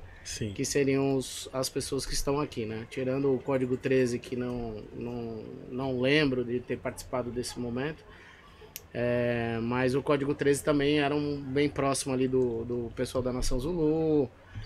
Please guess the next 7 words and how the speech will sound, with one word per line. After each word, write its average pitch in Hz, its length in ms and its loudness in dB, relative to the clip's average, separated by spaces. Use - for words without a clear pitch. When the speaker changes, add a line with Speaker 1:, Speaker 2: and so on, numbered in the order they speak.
Speaker 2:
então, 135 840 0
ah, 117 680 -6
eu 127 160 0
acho 131 200 -2
que, 127 400 0
ah, 113 580 -6
as, 131 200 0